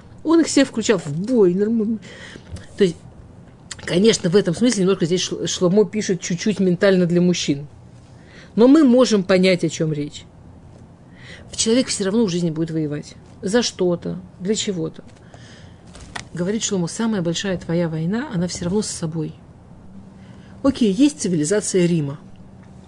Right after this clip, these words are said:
Они верят, что война, она всегда с кем-то. Или Ишмаэля.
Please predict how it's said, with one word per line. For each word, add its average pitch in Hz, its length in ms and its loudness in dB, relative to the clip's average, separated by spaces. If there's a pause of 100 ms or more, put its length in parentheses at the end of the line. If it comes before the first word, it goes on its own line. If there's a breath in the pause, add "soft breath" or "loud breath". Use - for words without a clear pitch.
(360)
Они 214 220 2
верят, 226 340 2
что - 160 -6
война, 180 320 -2
она 170 120 -2
всегда 170 220 -6
с - 80 -8
кем-то. 143 400 -8 (540)
Или 180 160 0
Ишмаэля. 160 540 -4